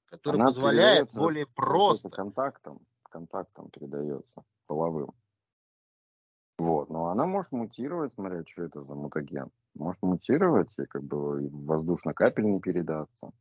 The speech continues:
Speaker 2: Ну, в итоге.
Speaker 1: Вот я про это же и
Speaker 2: Как
Speaker 1: говорю, что,
Speaker 2: вариант,
Speaker 1: скорее
Speaker 2: как
Speaker 1: всего,
Speaker 2: вариант.
Speaker 1: воздушно-капельный путь, да, когда попадает
Speaker 2: Ну.
Speaker 1: мутаген на слизистую, и пиздец.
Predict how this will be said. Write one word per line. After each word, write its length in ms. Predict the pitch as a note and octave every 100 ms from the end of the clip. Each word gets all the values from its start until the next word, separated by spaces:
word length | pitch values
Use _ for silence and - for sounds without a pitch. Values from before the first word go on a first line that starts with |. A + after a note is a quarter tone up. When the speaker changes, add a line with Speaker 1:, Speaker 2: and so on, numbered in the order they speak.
| -
Speaker 2:
Ну, 160 | F2+ D2+
в 60 |
итоге. 220 | - -
Speaker 1:
Вот 180 | G2 -
я 160 | G#2+ G#2
про 220 | A2+ C3
это 220 | D3 - E2
же 140 | D#2+
и 20 | -
Speaker 2:
Как 60 | -
Speaker 1:
говорю, 240 | F2+ F2+
что, 60 | G#2 E2+
Speaker 2:
вариант, 200 | C#2 -
Speaker 1:
скорее 240 | A#2 C#3+
Speaker 2:
как 60 | A3
Speaker 1:
всего, 260 | - B2+
Speaker 2:
вариант. 0 |
Speaker 1:
воздушно-капельный 920 | G2+ D#2 D2+ - G#2+ B2+ C#3 C3+ G2 E2+
путь, 340 | F2 A2 _ _
да, 260 | _ E2+ F#2+
когда 300 | - A2 B2
попадает 560 | A#2 A#2+ A2+ B2+ A2+ G#2+
Speaker 2:
Ну. 120 | E2+
Speaker 1:
мутаген 580 | G#2 G#2 A#2+ A2+ A2+ G#2+
на 100 | G#2
слизистую, 720 | - D#3+ G#3 F#3+ - F#2+ F2+
и 40 | C3
пиздец. 560 | A2+ - - F2 _